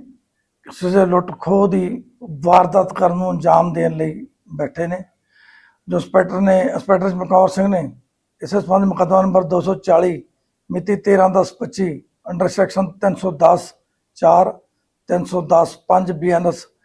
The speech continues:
ਥਾਣਾ ਸਿਟੀ ਕੋਟਕਪੂਰਾ ਦਾ ਰਜਿਸਟਰ ਕਰਕੇ ਇਹਨਾਂ ਦੋਸ਼ੀਆਂ ਨੂੰ ਗ੍ਰਿਫਤਾਰ ਕੀਤਾ। ਇਹਨਾਂ ਦੋਸ਼ੀਆਂ ਦੇ ਕਬਜ਼ਾ ਵਿੱਚੋਂ ਇੱਕ ਗਰਾਰੀ ਲੱਗੀ ਹੋਈ ਪਾਈਪ, ਇੱਕ ਕਿਰਪਾਨ,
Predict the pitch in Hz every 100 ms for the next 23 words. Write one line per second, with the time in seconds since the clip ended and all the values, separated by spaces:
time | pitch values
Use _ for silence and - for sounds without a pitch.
0 | _ _ _ _ 175 180 180 185 175 202
1 | 185 180 151 180 160 123 _ _ _ -
2 | 160 175 170 180 180 190 170 165 190 160
3 | - _ _ 185 185 165 160 190 180 170
4 | 131 165 160 160 - 196 196 - _ _
5 | _ _ _ 233 208 202 185 180 202 202
6 | 202 185 185 196 185 190 190 240 - _
7 | _ _ _ _ - 214 170 180 170 185
8 | 185 180 165 180 185 185 170 165 175 214
9 | - _ _ _ _ _ - 185 - 214
10 | 185 180 170 190 233